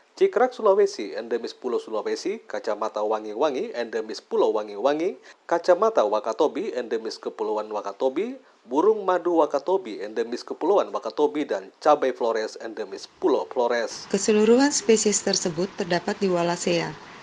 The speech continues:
Speaker 2: dan dua diantaranya juga tersebar di wilayah Pulau Jawa, Bali, dan Sumatera.
Speaker 1: Kata Ria, Wallacea merupakan kawasan biogeografis yang meliputi Kepulauan Nusa Tenggara, Sulawesi, dan Kepulauan Maluku.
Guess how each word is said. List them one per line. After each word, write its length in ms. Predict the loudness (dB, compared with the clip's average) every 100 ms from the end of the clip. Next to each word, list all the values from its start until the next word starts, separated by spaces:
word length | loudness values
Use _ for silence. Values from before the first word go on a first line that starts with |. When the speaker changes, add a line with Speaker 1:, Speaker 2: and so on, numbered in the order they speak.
| 2
Speaker 2:
dan 160 | 4 4
dua 320 | 4 6 8
diantaranya 720 | 6 6 4 2 2 0 -2 -2
juga 320 | -2 2 2
tersebar 480 | 2 0 0 2 2
di 160 | 2 2
wilayah 320 | 4 2 0 0
Pulau 240 | 2 2
Jawa, 480 | 4 2 2 0 -2 -8 -18 -18 -4 2
Bali, 480 | 4 4 4 4
dan 240 | 2 2 0
Sumatera. 480 | -2 -4 -4 -6 -6 4
Speaker 1:
Kata 320 | 4 4 -4
Ria, 320 | 0 4 4 0 -10 _ _
Wallacea 640 | 0 2 2 2 2 2
merupakan 480 | 0 -4 -4 -6 -4
kawasan 480 | 0 4 4 2 -4
biogeografis 960 | -4 -4 -2 -2 2 2 2 -2 -4 -18 -12 -2
yang 160 | -2
meliputi 480 | 0 -2 -2 -4 -6
Kepulauan 560 | -8 -4 0 0 0 -2
Nusa 240 | -8 -8
Tenggara, 560 | -8 -2 0 2 0 -2 -16 _
Sulawesi, 560 | -2 4 6 6 0 0
dan 240 | 2 2
Kepulauan 480 | -2 0 2 2 0
Maluku. 560 | -2 -2 -2 -4 -6